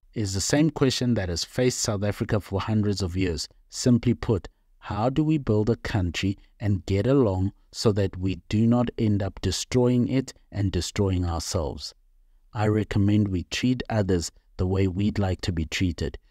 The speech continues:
We use that philosophy in situations to face every week and every day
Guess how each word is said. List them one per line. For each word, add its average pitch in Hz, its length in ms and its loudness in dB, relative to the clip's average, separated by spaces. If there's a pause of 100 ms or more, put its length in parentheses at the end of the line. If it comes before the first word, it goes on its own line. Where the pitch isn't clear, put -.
(300)
We 98 100 -2
use 113 320 2
that 113 160 2
philosophy 104 720 0
in 98 100 0
situations 98 760 -2 (220)
to 101 100 -6
face 98 320 0
every 120 240 2
week 110 320 -2
and 90 120 2
every 92 260 0
day 95 300 -4